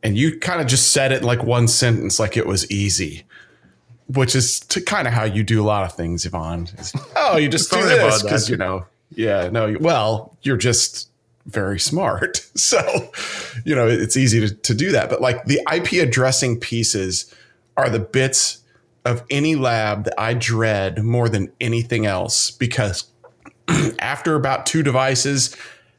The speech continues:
Speaker 1: everything looks the same to me, and I will inevitably misconfigure.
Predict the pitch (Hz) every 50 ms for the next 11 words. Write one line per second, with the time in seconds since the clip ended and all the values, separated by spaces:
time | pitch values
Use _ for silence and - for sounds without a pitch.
0 | _ _ _ _ _ _ 135 147 151 160 156 139 139 123 127 123 123 - 127 117
1 | - - 117 113 110 110 110 - - 113 113 110 110 110 107 - - - 107 104
2 | 104 107 107 104 101 - - 113 113 123 131 127 123 123 123 110 113 117 113 110
3 | 107 113 113 131 127 - - - 123 120 117 120 - 123 123 95 101 107 107 107
4 | 107 107 104 110